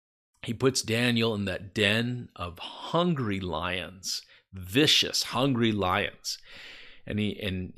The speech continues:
this was the law. He had to have Daniel go down into that pit, and a stone was rolled over it, and it was sealed.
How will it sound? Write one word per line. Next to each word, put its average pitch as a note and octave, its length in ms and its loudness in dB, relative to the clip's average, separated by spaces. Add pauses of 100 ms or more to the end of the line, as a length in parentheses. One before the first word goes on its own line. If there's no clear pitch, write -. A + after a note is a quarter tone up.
(160)
this G2 240 -2
was G#2 140 -2
the G#2+ 80 -4
law. B2 360 4
He A2+ 180 -2
had G2+ 300 -2
to - 60 -8
have G#2+ 140 -2
Daniel G#2 260 -2
go G2 100 -2
down A#2+ 320 2
into A#2 380 -2
that G2+ 280 0
pit, C#3 480 0
and F#2+ 100 -4
a F2 100 -8
stone C3 760 4
was F#2+ 160 -2
rolled A2 400 2
over A#2 300 6
it, A2+ 160 2
and F#2+ 160 -4
it F2+ 80 -6
was E2 160 -4
sealed. - 720 0